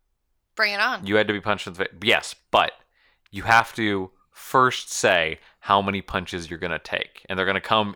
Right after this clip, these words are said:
Speaker 2: in, in rapid succession. How many are you willing to, like, go in on?
Speaker 1: From whom?
Speaker 2: You don't know.
Speaker 1: But this is, like, real world, though, so it, it's not, like,
Speaker 2: It's not
Speaker 1: gonna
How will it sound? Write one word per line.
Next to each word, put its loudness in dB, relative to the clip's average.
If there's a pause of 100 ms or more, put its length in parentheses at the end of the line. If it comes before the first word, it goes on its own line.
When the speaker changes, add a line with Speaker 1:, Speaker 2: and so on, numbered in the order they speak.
Speaker 2:
in, -10
in -6
rapid 2
succession. -12 (600)
How 2
many 2
are 2
you -4
willing -2
to, -8
like, -4
go 0
in -8
on? -6
Speaker 1:
From -4
whom? -12 (220)
Speaker 2:
You -6
don't 0
know. -2 (840)
Speaker 1:
But -4
this 4
is, -2 (460)
like, -2 (680)
real -4
world, -2
though, -2
so -2
it, -2
it's -6
not, -2
like, 2
Speaker 2:
It's 0
not 6
Speaker 1:
gonna -2